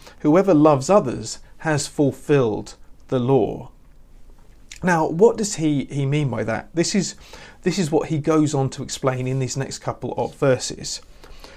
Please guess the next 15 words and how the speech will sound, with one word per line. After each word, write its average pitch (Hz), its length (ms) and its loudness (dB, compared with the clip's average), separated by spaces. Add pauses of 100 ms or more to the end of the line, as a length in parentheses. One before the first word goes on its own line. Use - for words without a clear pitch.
(120)
So 175 260 6
he 180 160 0
says, 233 520 4 (460)
uh, - 100 -2
here 190 280 2
in 170 120 2
verse 135 300 4
nine, 120 380 -6 (380)
"The 151 80 0
commandments, 151 880 2 (300)
'You 131 100 -6
shall 170 340 0
not 185 160 2
commit 143 220 -4
adultery, 117 600 -6